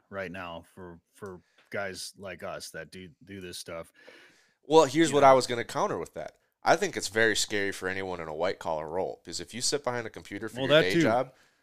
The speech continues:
Speaker 2: like, that's scary that A I can probably do what you do in the short term.
Speaker 1: Yeah.
Speaker 2: I think blue collar roles, it'll be a long time before A I
Speaker 1: Yeah.
Speaker 2: even gets close to,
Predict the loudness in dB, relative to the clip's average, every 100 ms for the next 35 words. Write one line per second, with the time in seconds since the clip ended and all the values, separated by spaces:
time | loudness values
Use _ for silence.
0 | _ _ -10 -8 2 2 2 -2 -2 -6
1 | _ -2 -2 0 2 2 2 0 0 2
2 | 4 2 -2 -20 _ -2 2 2 0 -6
3 | -8 -8 -8 -8 -10 -14 -10 -12 -12 _
4 | _ _ -12 -10 -6 -6 -8 -12 -16 -20
5 | _ _ _ -2 -2 -4 -6 -4 -2 4
6 | 6 6 4 2 2 0 -2 -2 0 0
7 | 0 -2 0 4 6 4 0 -6 -6 -6
8 | -8 -6 -4 0 0 0 -2 -8 -8 -8
9 | -4 -2 -2 -4 -8